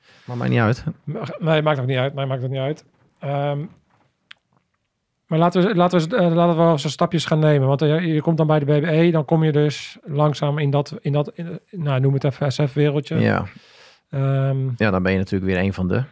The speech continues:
Speaker 2: en dan ben je weer een van de
Speaker 1: Dan sta je weer onderaan de, aan de ladder, want je komt weer in een nieuwe wereld. Dus
Speaker 2: en
Speaker 1: dan
Speaker 2: je
Speaker 1: ben
Speaker 2: bent jong, dus
Speaker 1: ben
Speaker 2: dat
Speaker 1: je
Speaker 2: is ook
Speaker 1: weer
Speaker 2: nog,
Speaker 1: die,
Speaker 2: dat
Speaker 1: precies.
Speaker 2: zijn behoorlijke baasjes.
Speaker 1: Ja, ben je weer die jonge B B E'er. Dus dan ben je ineens weer die, eh, die kneus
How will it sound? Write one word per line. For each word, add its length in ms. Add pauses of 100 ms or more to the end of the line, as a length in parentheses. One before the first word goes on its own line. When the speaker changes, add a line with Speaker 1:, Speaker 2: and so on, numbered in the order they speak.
Speaker 2:
en 100
dan 80
ben 100
je 60
weer 120
een 120
van 100
de 80
Speaker 1:
Dan 180
sta 220
je 60
weer 140
onderaan 400
de, 440
aan 100
de 80
ladder, 220
want 80
je 60
komt 180
weer 120
in 60
een 80
nieuwe 260
wereld. 280
Dus 60
Speaker 2:
en 60
Speaker 1:
dan 80
Speaker 2:
je 60
Speaker 1:
ben 80
Speaker 2:
bent 120
jong, 280
dus 140
Speaker 1:
ben 80
Speaker 2:
dat 100
Speaker 1:
je 40
Speaker 2:
is 40
ook 60
Speaker 1:
weer 100
Speaker 2:
nog, 80
Speaker 1:
die, 180
Speaker 2:
dat 160
Speaker 1:
precies. 180
Speaker 2:
zijn 140
behoorlijke 380
baasjes. 600
Speaker 1:
Ja, 200
ben 140
je 60
weer 100
die 80
jonge 200 (160)
B 20
B 40
E'er. 340
Dus 100
dan 80
ben 100
je 60
ineens 220
weer 120
die, 260
eh, 260 (1300)
die 120
kneus 460